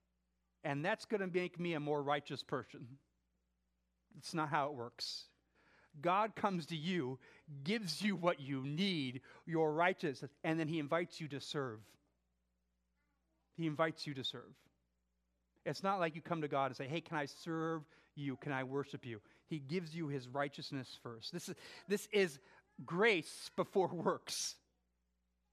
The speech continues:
Works flow out of a life of faith. In verse three, we are, we are shown that we are made righteous, that God makes us righteous. And then in verse six, right, we are then called ministers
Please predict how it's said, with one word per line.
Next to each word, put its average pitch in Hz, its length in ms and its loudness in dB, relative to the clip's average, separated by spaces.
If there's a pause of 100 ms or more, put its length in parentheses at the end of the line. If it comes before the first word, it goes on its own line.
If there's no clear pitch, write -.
(580)
Works 165 520 -4 (420)
flow 170 360 2
out 170 360 4
of 143 100 0
a 135 80 0
life 139 380 2
of 123 120 -4 (180)
faith. 123 260 -6 (1300)
In 208 140 2
verse 240 300 2
three, 254 240 0
we 226 160 2
are, 214 160 2
we 208 160 2
are 202 120 6
shown 233 540 2 (280)
that 190 180 6
we 220 140 2
are 208 120 8
made 202 320 4
righteous, 190 580 2
that 165 180 2
God 208 200 6
makes 190 400 0
us 190 300 0
righteous. 175 500 0
And 185 120 2
then 190 160 2
in 185 60 -4
verse 214 220 2
six, 262 300 2
right, 220 220 2 (320)
we 220 140 6
are 220 60 6
then 226 280 6 (140)
called 220 420 6
ministers 285 880 2